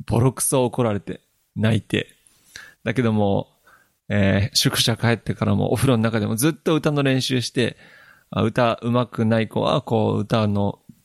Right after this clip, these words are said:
上手い子の部屋にわざわざ行って高音出る練習をしたりだとかして、それで最終的に本番では、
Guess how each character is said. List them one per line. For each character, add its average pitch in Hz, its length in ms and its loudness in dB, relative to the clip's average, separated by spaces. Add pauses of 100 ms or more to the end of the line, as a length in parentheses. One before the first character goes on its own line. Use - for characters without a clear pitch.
(720)
上 131 180 4
手 127 60 2
い - 20 -2
子 104 160 -4
の 95 160 0
部 82 100 -4
屋 117 140 2
に 107 80 0
わ 117 140 2
ざ 110 100 0
わ 104 60 0
ざ 101 80 -2
行 101 100 -2
っ - 20 -20
て 139 140 0
高 120 260 0
音 110 300 -4
出 113 160 0
る 98 140 -4
練 107 180 2
習 123 160 0
を 110 80 2
し - 80 -4
た - 80 -2
り 101 80 0
だ 98 80 -2
と - 80 -6
か 113 140 -4
し - 40 -4
て、 - 140 -6 (480)
そ - 160 -6
れ 180 80 2
で 180 220 0
最 160 240 0
終 151 120 -2
的 139 140 -4
に 135 80 2
本 131 240 2
番 123 220 0
で 180 80 -2
は、 147 260 -2